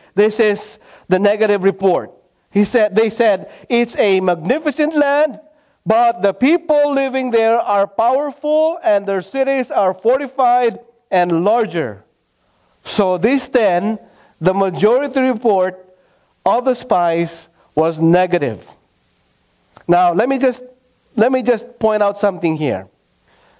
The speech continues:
The majority report is almost always negative. When we have business meetings and we are having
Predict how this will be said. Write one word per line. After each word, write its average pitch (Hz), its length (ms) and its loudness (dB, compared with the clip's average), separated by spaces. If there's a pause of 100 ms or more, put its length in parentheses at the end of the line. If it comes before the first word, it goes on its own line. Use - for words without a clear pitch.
(140)
The 185 140 2
majority 220 680 0
report 208 720 -2 (600)
is 180 200 0 (200)
almost 269 720 0
always 170 580 0
negative. 123 460 -4 (1400)
When 208 160 0
we 240 120 0
have 214 280 0
business 233 360 0
meetings 214 640 0 (320)
and 190 160 0
we 196 60 4
are 196 120 0
having 185 460 0